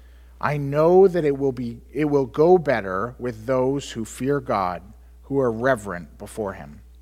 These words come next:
Yet because the wicked do not fear God, it will not go well with them, and their days will not lengthen like a shadow.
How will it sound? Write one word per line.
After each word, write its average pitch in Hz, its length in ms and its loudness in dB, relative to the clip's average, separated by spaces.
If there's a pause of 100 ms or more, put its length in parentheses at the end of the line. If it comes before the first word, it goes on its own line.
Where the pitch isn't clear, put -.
(540)
Yet 160 160 2
because 180 400 0
the 185 100 4
wicked 180 380 2
do 175 160 -2
not 170 280 0
fear 185 260 4
God, 156 360 4
it 151 140 0
will 147 160 0
not 156 320 0
go 170 160 2
well 156 360 2
with 123 280 -4
them, 90 400 -8 (240)
and 123 160 -2
their 123 120 2
days 135 440 -2
will 131 120 -4
not 123 320 -2
lengthen 107 600 -8
like 95 180 -10
a 107 60 -10
shadow. 98 480 -6